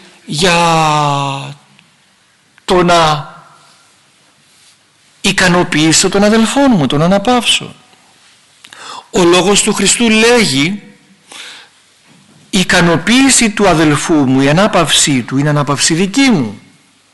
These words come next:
Ο λόγος του Χριστού λέγει, λάβετε, φάγετε. Ο λόγος του Χριστού λέγει μοίρασμα, δώσιμο, δοτικό της. Αλλά βλέπω ότι αυτό το πράγμα με δυσκολεύει.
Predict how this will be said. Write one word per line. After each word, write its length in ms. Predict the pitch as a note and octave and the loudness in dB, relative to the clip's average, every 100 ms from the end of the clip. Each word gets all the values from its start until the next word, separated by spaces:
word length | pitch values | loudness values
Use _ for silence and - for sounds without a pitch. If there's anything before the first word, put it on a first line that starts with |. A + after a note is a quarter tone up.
| _ - - - - - | _ -20 -20 -18 -20 -6
Ο 100 | D#3+ | 0
λόγος 360 | E3 F3 G#3+ | 2 2 0
του 120 | - A3 | 0 0
Χριστού 360 | A3 - A#3+ | -2 0 0
λέγει, 420 | G#3 E3 C#3+ B2+ | 2 2 2 0
λάβετε, 580 | D3 D3 C#3 C#3+ F3 G#3 | 0 2 0 0 0 0
φάγετε. 800 | G3 B3+ C#4+ A#3 F3+ - G#2+ F2 - - - - _ _ _ _ - - - | 0 2 2 2 0 -2 -6 -8 -16 -20 -20 -20 _ _ _ _ -16 -14 -6
Ο 100 | E3 | 0
λόγος 380 | D#3 D#3 E3+ D#3+ | 2 2 2 0
του 100 | G3+ | -2
Χριστού 340 | - - A#3+ | -2 -2 0
λέγει 380 | G#3 F#3+ C#3 E3+ | 0 0 0 -2
μοίρασμα, 720 | D#3+ F#3 C#4 B3+ E3+ C#3 C#3 | 0 2 2 2 2 2 0
δώσιμο, 680 | C3 A3+ C4+ - D3+ A#2 A2+ | 2 2 2 2 0 0 -2
δοτικό 560 | B2 E3+ G3 G3+ C#4 A3+ | -2 -2 -2 0 0 0
της. 360 | B2 G#2 - - - _ - - - - _ _ _ | -4 -4 -6 -10 -20 _ -20 -20 -20 -20 _ _ _
Αλλά 540 | - D#3 D3 A#2+ G#2 - - _ _ - - | -8 -6 -4 -4 -6 -14 -20 _ _ -20 -6
βλέπω 380 | F3+ E3+ E3 | 0 0 0
ότι 180 | D3 C#3+ | 0 0
αυτό 200 | D3+ - | -2 -2
το 100 | A#3 | -4
πράγμα 640 | G#3+ F#3 C3 A2+ A2 G2+ - - _ - | -2 0 0 -2 -6 -8 -14 -20 _ -4
με 100 | C#4 | 0
δυσκολεύει. 720 | A3+ - C#4 D4+ D4+ F#3+ G#2 | 0 0 0 0 0 -2 -8